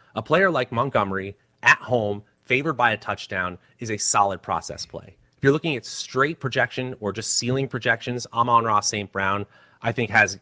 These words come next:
a chance to absolutely torch this Tampa Bay team. We saw Devonta Smith able to get free a ton in that wild card round, even with basically no other receivers to speak up showing up for Philadelphia.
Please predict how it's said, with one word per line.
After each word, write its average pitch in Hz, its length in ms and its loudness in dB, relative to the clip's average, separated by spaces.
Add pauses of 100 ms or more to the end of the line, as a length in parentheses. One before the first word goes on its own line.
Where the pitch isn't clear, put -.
a 98 160 -2
chance 101 360 -4
to - 180 -4
absolutely 98 500 0
torch - 640 -4 (380)
this 107 220 -2
Tampa 107 280 -2
Bay 101 140 0
team. 95 400 -8 (220)
We 110 80 -4
saw 107 160 6
Devonta 107 400 0
Smith - 440 2
able 113 220 0
to 107 80 -4
get 104 180 -4
free 110 420 -4
a 92 100 -12
ton 107 500 -2 (220)
in 110 80 -4
that 104 180 2
wild 101 340 4
card 104 240 4
round, 98 360 0
even 98 180 -8
with 95 140 -6 (160)
basically 110 420 -6
no 98 320 -2
other 104 240 0
receivers 98 560 -6
to - 100 -18
speak - 340 -8
up 104 120 -4
showing 104 320 -4
up 101 140 -4
for 98 100 -10
Philadelphia. 95 720 -2